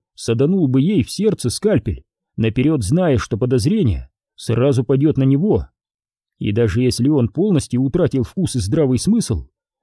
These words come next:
зачем было оставлять скальпель у нее меж грудей? Куда проще захватить его с собой. Что бы там ни придумали в полиции, им, в конце концов,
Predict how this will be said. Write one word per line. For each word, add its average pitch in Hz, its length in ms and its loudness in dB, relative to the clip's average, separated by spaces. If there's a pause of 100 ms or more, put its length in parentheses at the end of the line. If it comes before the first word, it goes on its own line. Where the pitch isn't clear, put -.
(120)
зачем 120 480 -2
было 175 180 2
оставлять 160 480 0
скальпель 175 540 -2 (320)
у 110 100 -2
нее 139 280 4
меж 156 220 2
грудей? 143 640 0 (540)
Куда 110 240 2
проще 123 420 0
захватить 113 560 -2
его 117 160 0
с 104 100 -4
собой. 127 520 -2 (1500)
Что - 280 -4
бы 107 120 0
там 110 260 0
ни 110 80 2
придумали 117 480 0
в - 100 -6
полиции, 127 640 -4 (440)
им, 156 260 0
в - 60 -16
конце 127 300 0
концов, 127 540 -2